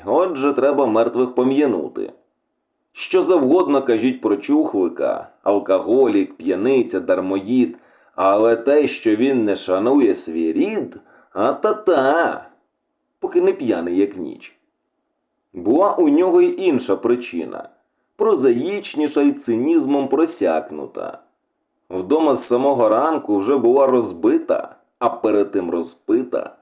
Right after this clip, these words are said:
добра така пляшка благодатної водички. Починався дебош і крик, оте вигадане правило «друга завжди зайва».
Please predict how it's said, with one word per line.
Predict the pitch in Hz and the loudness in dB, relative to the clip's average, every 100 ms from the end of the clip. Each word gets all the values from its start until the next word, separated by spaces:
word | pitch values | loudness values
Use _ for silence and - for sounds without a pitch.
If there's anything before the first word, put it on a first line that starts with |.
| _ _ _ _ | _ _ _ _
добра | 104 214 208 196 | -6 -4 0 0
така | 147 139 123 | 2 0 0
пляшка | - 131 165 170 - | 0 0 2 0 0
благодатної | 107 113 110 113 139 143 127 135 147 | 2 2 2 2 2 2 2 2 2
водички. | 151 180 107 87 78 - - 50 - _ _ _ _ _ _ | 2 0 2 -2 -4 -10 -8 -8 -12 _ _ _ _ _ _
Починався | 101 101 131 165 - 131 | -4 -2 0 0 0 -2
дебош | 104 113 - 160 160 | 0 -2 0 -2 0
і | - | -2
крик, | - 117 165 170 107 - | 0 -2 0 2 0 -2
оте | 87 87 104 | -8 -2 -2
вигадане | 107 131 117 95 101 101 | 0 0 0 0 -2 -4
правило | - 123 139 117 110 104 92 73 - | -2 0 2 2 2 2 0 -2 -6
«друга | 104 147 135 110 101 | 0 2 2 2 2
завжди | 120 110 92 95 | 2 0 0 -4
зайва». | 87 101 156 156 120 98 95 76 | -2 0 2 2 2 2 -2 -4